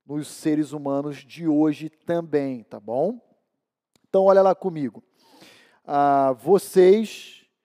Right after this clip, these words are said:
fazem exatamente como os pais de vocês ou seus antepassados o fizeram." O indivíduo que não recebeu a Cristo em seu coração,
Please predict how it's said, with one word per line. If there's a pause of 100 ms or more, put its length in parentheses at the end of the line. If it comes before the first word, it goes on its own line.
(500)
fazem
exatamente
como
os
pais
de
vocês
ou
seus
antepassados (500)
o
fizeram." (2000)
O
indivíduo
que
não (760)
recebeu
a
Cristo
em
seu
coração,